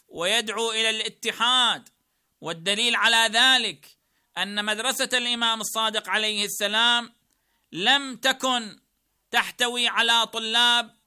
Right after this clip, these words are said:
من الشيعة فحسب، وإنما كان طلاب الإمام وحضار درسه هم من الشيعة ومن غير الشيعة، والإمام كان يدنيهم جميعًا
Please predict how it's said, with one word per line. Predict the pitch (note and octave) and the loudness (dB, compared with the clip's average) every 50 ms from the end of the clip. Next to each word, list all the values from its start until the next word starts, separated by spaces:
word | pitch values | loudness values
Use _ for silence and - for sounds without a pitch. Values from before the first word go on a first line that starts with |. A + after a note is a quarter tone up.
| _ - | _ -10
من | F#3+ G#3 A3+ | -8 -4 -4
الشيعة | G#3+ G#3 - - - B3+ C4 B3+ - G3 - - F#3+ | -2 0 0 0 0 0 0 0 0 0 -2 -4 -6
فحسب، | E3 - D#3+ - D#3 D3+ C3 - - - _ _ _ _ _ _ _ _ _ | -8 -8 -8 -6 -6 -6 -6 -8 -12 -18 _ _ _ _ _ _ _ _ _
وإنما | - D#3 F3+ G#3+ A3+ A#3+ A#3+ A#3+ A#3+ A#3 A#3 A#3 A#3 A3 A3 - - _ _ _ _ _ _ _ _ | -8 -4 -2 -2 -2 -2 0 0 0 2 2 2 2 2 0 -2 -6 _ _ _ _ _ _ _ _
كان | - G3 G#3 A3 A3+ A3+ | -2 0 0 2 2 0
طلاب | A3 A3 A3+ A3+ A3+ A3 A#3 B3 B3+ B3+ B3 A#3 F#3+ E3 - - | -2 -2 -6 -6 -4 0 2 4 4 4 4 2 0 -6 -6 -4
الإمام | G3+ G3+ G#3 A3 G#3+ G#3+ A#3 A#3+ A#3+ A3 F#3+ D3+ B2 - _ _ | -4 -4 -4 -4 -2 0 2 4 4 4 2 0 -6 -14 _ _
وحضار | - F3 E3 - G3 G#3+ G3 F#3 G3 A3 A#3 A#3+ A#3 A3+ | -10 -8 -6 -4 -6 -6 -6 -2 0 2 4 4 2 2
درسه | G#3 F#3+ B3+ C4+ B3+ - - B3+ A#3+ A3 A#3 A#3+ A#3 A#3 - - _ _ _ _ _ _ _ _ _ _ _ - | 0 0 0 0 0 -2 -6 -6 -4 -2 -2 -2 -2 -4 -6 -10 _ _ _ _ _ _ _ _ _ _ _ -6
هم | G#3 A#3+ B3 B3 A#3+ | -4 -4 -4 -4 -4
من | A#3+ A#3 | -4 -2
الشيعة | A3 G#3 - - - C#4 C#4+ C#4 A#3+ B3 B3 - - B3 B3 A#3+ B3 - _ _ _ | -2 -2 -2 -2 0 0 0 0 0 -2 -4 -4 -6 -6 -6 -6 -8 -10 _ _ _
ومن | C4+ F3+ F#3+ G3 G3 | -12 -10 -8 -8 -4
غير | F#3+ G#3 B3 C#4+ D#4 D#4 | -2 0 0 2 0 0
الشيعة، | C4+ - - - G#3 F#3 D#3+ C#3+ B2 G#2 - _ _ _ _ _ _ _ _ _ _ _ _ _ _ _ - | -2 -2 -2 -4 -4 -6 -8 -10 -12 -16 -20 _ _ _ _ _ _ _ _ _ _ _ _ _ _ _ -10
والإمام | - E3+ F3+ G3+ G3 G3 G#3 A#3 A#3 A#3 A#3+ A#3+ A#3 | -8 -6 -4 -4 -4 -2 0 2 2 4 2 0 -2
كان | - - A#3 A#3+ A#3+ A#3+ A#3+ | -2 0 2 4 4 4 2
يدنيهم | A#3+ A#3+ A#3+ A#3 G#3+ F3+ G3+ A3 B3+ C#4+ D4+ C#4+ B3 A3+ A3+ G#3 F3 D3+ | 2 -2 -2 -4 -8 -10 -6 -4 -2 -2 0 0 -2 -2 -4 -6 -8 -8
جميعًا | C#3+ D#3+ G3 G#3 A3+ C4+ C#4 C#4 B3 G#3 G3+ F3+ D3+ B2 | -4 -4 -2 -2 0 0 2 2 0 0 -2 -4 -6 -10